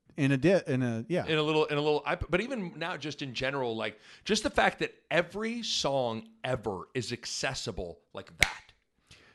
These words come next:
Speaker 2: That,
Speaker 1: It's
Speaker 2: that's a weird
Speaker 1: Especially think of, like, the music heads that, you know, that they have bought, like, four thousand, you know, C Ds and records, and all of a sudden you say,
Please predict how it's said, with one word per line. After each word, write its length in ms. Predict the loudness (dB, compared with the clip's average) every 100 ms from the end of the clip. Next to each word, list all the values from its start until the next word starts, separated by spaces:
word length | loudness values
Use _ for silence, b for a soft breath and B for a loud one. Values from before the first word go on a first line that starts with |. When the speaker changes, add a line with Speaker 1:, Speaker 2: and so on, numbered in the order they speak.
| b _ _ _ _
Speaker 2:
That, 100 | 6
Speaker 1:
It's 80 | 6
Speaker 2:
that's 180 | 6 8
a 60 |
weird 760 | 6 4 2 4 6 6 4 -2 -12 _ _ _
Speaker 1:
Especially 380 | -2 4 6 6
think 200 | 2 2
of, 80 | 2
like, 180 | 0 0
the 80 | 0
music 560 | 2 2 2 0 -4
heads 560 | -4 0 0 0 -6 -16 -6
that, 140 | -2
you 120 | 0
know, 280 | 2 2 0 -2
that 200 | -2 -2 -6 _ _ _ -20 -10
they 140 | 0 0
have 180 | 2
bought, 320 | 0 0 0 -4
like, 220 | -6 -6
four 280 | 0 2 4
thousand, 680 | 4 4 4 4 0 -2 -2
you 160 | 0
know, 160 | 2 0
C 240 | 0 2
Ds 200 | 2 0
and 100 | 0
records, 420 | -2 0 0 0
and 100 | -2
all 120 | 0 0
of 60 |
a 20 |
sudden 200 | -2 -4 -4
you 40 |
say, 380 | -6 -6 -6